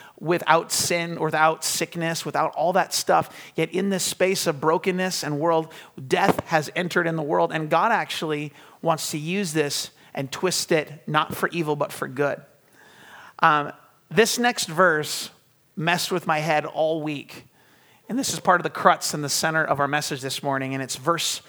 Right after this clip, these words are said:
five. And it says this, "Now Jesus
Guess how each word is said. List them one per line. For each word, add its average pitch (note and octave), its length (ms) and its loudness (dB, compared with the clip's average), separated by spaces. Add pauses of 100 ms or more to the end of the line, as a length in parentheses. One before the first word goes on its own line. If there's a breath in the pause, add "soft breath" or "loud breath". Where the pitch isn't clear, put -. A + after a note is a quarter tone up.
(220 loud breath)
five. - 540 -2 (840 soft breath)
And C3+ 80 -6
it C3+ 60 -6
says D3+ 240 0
this, C#3+ 400 -2 (100)
"Now F3 160 4
Jesus F3+ 800 0